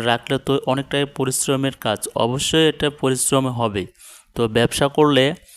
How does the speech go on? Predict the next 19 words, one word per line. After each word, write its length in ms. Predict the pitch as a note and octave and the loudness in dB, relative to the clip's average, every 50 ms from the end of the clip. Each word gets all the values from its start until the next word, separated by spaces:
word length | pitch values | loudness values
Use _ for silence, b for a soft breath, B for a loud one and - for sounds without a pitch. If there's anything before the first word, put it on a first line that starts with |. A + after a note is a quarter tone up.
| B B B B B - | B B B B B -4
এই 120 | B2+ C3 B2+ - | -4 -4 -2 0
পরিশ্রমটা 560 | C#3+ C#3 C#3 C#3 - - C#3 C3+ C3+ C3 C3+ C3+ | 0 0 2 0 0 0 0 0 0 2 2 2
আপনাদেরকে 440 | B2+ - C#3 C3 B2+ B2 B2 - C#3 C3+ | 2 0 -2 -2 -2 -4 -4 -4 -4 -4
স্বীকার 340 | - - C3+ B2 C3+ B2+ B2+ | -4 -4 -2 -2 0 -2 -2
করে 220 | - - C3 C3 B2 | -2 -2 -2 -2 -2
নিতে 280 | B2+ C3 B2+ - C3+ | -2 -4 -4 -2 -2
হবে, 260 | A#2+ A#2 G#2 F#2+ F#2 - - _ _ b b b b b b - | -2 -2 -2 -2 -4 -6 -8 _ _ b b b b b b -10
তাহলে 220 | - - A#2 A#2+ B2+ | -4 -2 0 0 0
সে 120 | - - C#3+ C3 | 0 0 0 -2
আপনি 200 | B2+ - - C3 B2+ B2 | -2 -2 -2 -2 -2 -2
ব্যবসা 320 | A#2+ B2 A#2+ - - - B2+ | -2 -2 -4 -2 -2 -2 -2
করতে 280 | B2 C3+ B2+ - - C3+ A#2+ | -2 -2 -4 -4 -2 0 0
পারবেন। 260 | A2+ G#2+ G2+ A2 A2 A2 | 2 0 0 -2 -2 0
যেমন 360 | - C#3+ C#3 C3+ C3 C3 C3 C#3 B B B B B B B B B B B B | 2 2 4 4 4 4 2 2 B B B B B B B B B B B B
কাঁচামালটা 500 | - B2 B2+ - - C#3+ C#3 C3+ C3+ C3+ B2+ | 0 0 0 0 0 -2 -2 0 0 0 2
রাখলেন, 440 | B2+ B2 B2 B2 - B2 B2 B2 B2+ C3+ B2 A#2 - | 2 2 0 0 0 0 0 0 0 -4 -6 -4 -2
রাখার 400 | A2+ A2 A2 - - C3 C3 B2+ C3+ C#3+ B B B B B B B B B - | 0 -2 0 0 0 0 0 0 0 -4 B B B B B B B B B -8
উদ্দেশ্য 340 | A#2+ B2+ C#3 D3+ D3+ - - D3+ | -6 -4 -4 -4 -2 0 0 2
হলো 160 | D3 C#3+ | 2 4